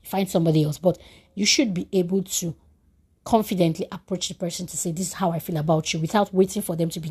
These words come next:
guessing. It's not their job to be guessing how you feel. I mean, that's a really hard thing to do. I always say, if someone can't s-,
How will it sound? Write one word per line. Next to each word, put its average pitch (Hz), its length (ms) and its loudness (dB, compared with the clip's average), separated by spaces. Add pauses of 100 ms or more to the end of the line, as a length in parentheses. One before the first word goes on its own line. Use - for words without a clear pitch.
guessing. 190 400 4 (220)
It's - 120 -4
not - 120 4
their 175 160 6
job 175 260 4
to 170 100 -12
be 160 180 -8
guessing 185 340 -2 (240)
how 175 160 -4
you 147 160 -2
feel. - 340 2 (800)
I 165 80 -2
mean, 165 280 4 (880)
that's 185 300 4
a 190 80 4
really 170 160 4
hard 170 260 0
thing 170 140 0
to 160 120 -6
do. 156 200 -2 (240)
I 170 100 -6
always 208 220 6
say, 202 140 2
if 185 100 0
someone 220 240 -2
can't 196 200 -2
s-, - 100 -10